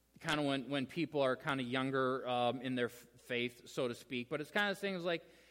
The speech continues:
"Yeah, you know, I'm excited to follow Jesus. I just hope he doesn't send me to Africa or something." And I don't know why they always reference Africa, but Africa seems like it comes up a lot.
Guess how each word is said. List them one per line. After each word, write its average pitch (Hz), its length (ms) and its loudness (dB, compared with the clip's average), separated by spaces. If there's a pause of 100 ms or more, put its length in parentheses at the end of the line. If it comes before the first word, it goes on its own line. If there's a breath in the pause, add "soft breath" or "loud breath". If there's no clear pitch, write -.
(140 loud breath)
"Yeah, 254 420 4
you 233 180 0
know, 226 240 4
I'm 226 220 2
excited 220 520 2
to 175 60 -6
follow 208 380 4
Jesus. 170 560 -2
I 180 140 2
just 180 180 -10
hope 185 200 0
he 156 60 -6
doesn't 165 380 0 (360 soft breath)
send 196 320 2
me 202 120 2
to 170 80 6
Africa 175 520 4
or 135 180 2
something." 143 420 0
And 151 100 -4
I 135 160 2
don't 170 100 0
know 151 60 0
why 123 260 4
they 143 100 4
always 127 240 2
reference 127 360 -4
Africa, 107 520 -4
but 107 160 -4
Africa 123 420 -4
seems 113 240 -8
like 110 200 -6
it - 100 -20
comes 120 220 -6
up 117 180 -6
a - 20 -14
lot. 98 340 -8